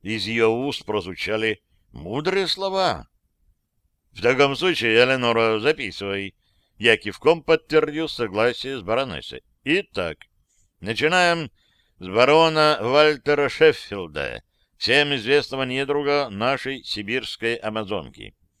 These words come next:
Извини, Скарлетт, я так иногда тебя за глаза называю.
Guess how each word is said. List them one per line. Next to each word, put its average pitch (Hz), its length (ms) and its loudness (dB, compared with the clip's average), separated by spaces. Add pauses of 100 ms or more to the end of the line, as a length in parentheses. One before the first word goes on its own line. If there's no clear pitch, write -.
(380)
Извини, 113 400 -2
Скарлетт, 151 640 0 (280)
я 117 300 2
так 110 220 -4
иногда 107 340 -4
тебя 107 400 0
за 120 140 -4
глаза 110 460 -2
называю. 85 540 -10